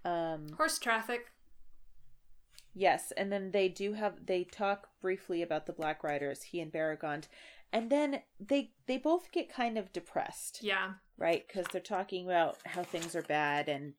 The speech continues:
Speaker 1: the darkness and whatever. Um, and then Beregond says, "Yes, the shadow of doom. I fear that Minas Tirith shall fall.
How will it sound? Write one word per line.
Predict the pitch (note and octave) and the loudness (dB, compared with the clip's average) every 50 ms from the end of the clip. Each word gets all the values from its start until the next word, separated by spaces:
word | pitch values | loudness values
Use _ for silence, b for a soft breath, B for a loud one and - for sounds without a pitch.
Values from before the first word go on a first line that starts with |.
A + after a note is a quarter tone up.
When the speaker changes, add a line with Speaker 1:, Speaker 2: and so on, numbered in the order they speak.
| _ _ - - | _ _ -14 -6
Speaker 1:
the | - F3+ | -6 -4
darkness | E3+ E3+ D#3+ D#3+ D#3+ - - D#3+ D#3+ D#3 - - | -2 0 0 0 -2 -2 -4 -4 -4 -4 -4 -8
and | D#3 D#3 | -6 -4
whatever. | D#3 D#3 D3+ D3 D3+ D3+ D3+ D3+ _ _ _ _ _ _ - | -2 0 0 0 0 -2 -4 -4 _ _ _ _ _ _ -4
Um, | - G3 G3+ G3+ F#3+ F#3 F3+ F3 F3+ - - - - | -2 0 0 2 0 -2 -4 -6 -10 -10 -12 -6 -4
and | F#3 F#3+ F#3+ F#3 - | -4 -4 -4 -6 -4
then | - G3 F#3+ F#3+ F#3+ F#3+ F#3 F#3 F#3 F3+ F#3 F#3+ - _ _ _ _ _ _ _ _ - | -2 -2 0 0 0 0 0 0 -2 -4 -6 -8 -10 _ _ _ _ _ _ _ _ -2
Beregond | G#3 G#3 A3 A3+ A#3+ A#3 C4 B3+ B3 A3+ A3 | 0 2 2 2 0 0 -2 -4 -4 -4 -4
says, | - A3+ G#3 G3 G3 | -2 0 0 -2 -2
"Yes, | E3 E3+ F3+ F3+ F3+ - - | 0 4 4 4 4 2 -4
the | - - F3+ | -8 -8 -8
shadow | - - - E3+ F3 F#3+ F#3 | -6 -2 0 2 2 2 2
of | F3+ E3+ E3+ | -2 -4 -4
doom. | - E3 E3 D#3+ D#3+ D#3 D#3 - - - | -4 -4 -4 -2 -4 -6 -8 -10 -10 -8
I | E3 E3 | -8 -8
fear | D#3 - - A3 A3+ B3 C4 | -8 -8 -8 -6 -4 -4 -4
that | B3 - - E3 | -6 -8 -8 -8
Minas | E3+ F3 F3+ E3+ - - | -8 -6 -6 -8 -10 -12
Tirith | - - F#3 F3 E3+ E3 | -10 -6 -4 -4 -4 -4
shall | - - - - D3 D3+ - - | -6 -8 -8 -6 -8 -8 -6 -4
fall. | E3+ D#3+ D#3+ D3+ D3+ D3+ - | -4 -2 -2 -2 -4 -4 -8